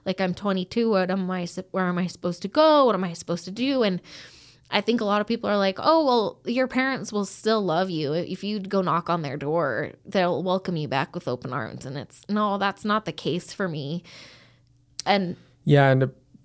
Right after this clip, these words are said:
Speaker 2: paint a picture of this for people, and this is me t-, totally, I'm not taking sides. I'm not, I support you, but I've always told you that your relationship with your parents,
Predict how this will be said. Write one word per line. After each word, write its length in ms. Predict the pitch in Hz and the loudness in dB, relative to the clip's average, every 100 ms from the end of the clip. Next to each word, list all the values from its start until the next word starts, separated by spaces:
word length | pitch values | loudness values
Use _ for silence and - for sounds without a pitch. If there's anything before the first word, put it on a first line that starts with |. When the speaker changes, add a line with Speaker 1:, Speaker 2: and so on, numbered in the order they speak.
| - - _ _ - - | -20 -20 _ _ -20 2
Speaker 2:
paint 380 | 156 156 147 | 4 6 6
a 400 | 143 139 135 131 - _ _ _ _ _ _ _ _ - | 6 6 4 0 -6 _ _ _ _ _ _ _ _ -4
picture 400 | 156 - - 135 127 | -4 -4 0 2 2
of 80 | 120 | 2
this 200 | 127 - | -2 -2
for 160 | - | -6
people, 760 | 123 135 127 131 123 123 127 - | -4 -4 -2 0 0 2 -2 -2
and 420 | 147 127 123 127 - | -2 -2 -2 -4 -2
this 200 | 180 - | 0 0
is 100 | 151 | 0
me 420 | 127 131 127 120 - - | 2 2 2 0 -4 -16
t-, 100 | - - | -18 -16
totally, 580 | - 151 143 131 127 127 - | -6 -2 2 4 2 0 0
I'm 160 | 131 127 | 2 4
not 220 | 123 135 | 2 0
taking 340 | 135 127 127 | -4 0 -2
sides. 360 | - 127 123 123 | 0 2 2 0
I'm 80 | 127 | 0
not, 160 | 123 147 - - - _ _ | -2 -4 -14 -20 -20 _ _
I 80 | 127 | 2
support 500 | 151 151 160 151 147 | 2 4 4 4 4
you, 420 | 135 147 131 127 | 6 6 6 4
but 100 | 135 | 4
I've 140 | 135 131 | 4 6
always 320 | 135 135 131 | 6 6 2
told 300 | - 135 123 | 0 0 2
you 160 | 127 123 | 0 0
that 180 | 127 131 | -2 -2
your 480 | 127 131 139 135 | 2 6 6 6
relationship 840 | 131 131 131 127 139 - 139 131 - | 4 2 2 0 -2 -2 -2 -2 0
with 200 | 156 151 | 0 2
your 100 | 143 | 0
parents, 720 | 127 131 131 131 - - | 2 0 0 -2 -6 -12